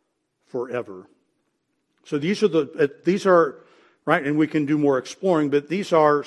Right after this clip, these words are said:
some of the ways in which we are like God. We are like God in that He created a physical body for His Messiah, and that physical body represents, on a limited scale, His abilities. It can see, think. We are,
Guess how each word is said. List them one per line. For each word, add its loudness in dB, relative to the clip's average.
some -2
of -4
the 0
ways 0
in -6
which -4
we -6
are 0
like -8
God. -6
We -6
are -4
like -2
God 2
in -10
that -4
He -10
created -2
a -8
physical -6
body -2
for -10
His -6
Messiah, -6
and -16
that -6
physical -6
body -2
represents, -8
on -18
a -14
limited -8
scale, -6
His -16
abilities. -8
It -16
can -20
see, -12
think. -10
We -4
are, -6